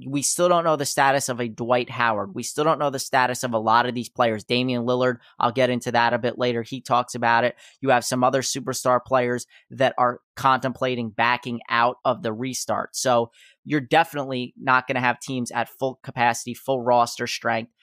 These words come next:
So yes, you have to, by, by nature, put an asterisk next to this, or, you know, a-, and say, "Look,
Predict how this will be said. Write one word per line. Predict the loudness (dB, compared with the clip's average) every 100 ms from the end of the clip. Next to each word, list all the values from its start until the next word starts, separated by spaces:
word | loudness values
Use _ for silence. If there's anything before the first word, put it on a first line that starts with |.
| _
So | -6 -4
yes, | 2 0 0
you | -10 -4
have | -2 -2 -4
to, | -10 -10 -12 _ _ 2
by, | 2 2 2
by | 2 2
nature, | 0 0 -2 -6
put | -2 -2 2
an |
asterisk | 2 2 0 -4 -6
next | -6 -8 -8
to | -8
this, | -6 -4 -6 -8 _ _ _
or, | -2 -2 -2 -6
you | -2
know, | 0 2 0 -4
a-, | -4
and | 0 0 0 -6 _ _ _ _ _ -8
say, | -2 0 0
"Look, | 0 0 -2